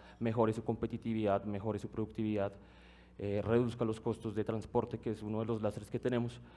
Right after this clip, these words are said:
Eh, va a seguir aportando positivamente, lo que pasa es que antes la expectativa era, era muy alta y lo que hemos visto es que se han acumulado una serie de problemas administrativos, temas con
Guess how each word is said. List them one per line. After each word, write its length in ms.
Eh, 560
va 60
a 40
seguir 260
aportando 460
positivamente, 640
lo 100
que 100
pasa 200
es 100
que 300
antes 320
la 60
expectativa 420
era, 240
era 140
muy 160
alta 320
y 80
lo 140
que 80
hemos 200
visto 280
es 80
que 80
se 80
han 80
acumulado 420
una 140
serie 240
de 100
problemas 380
administrativos, 920
temas 280
con 520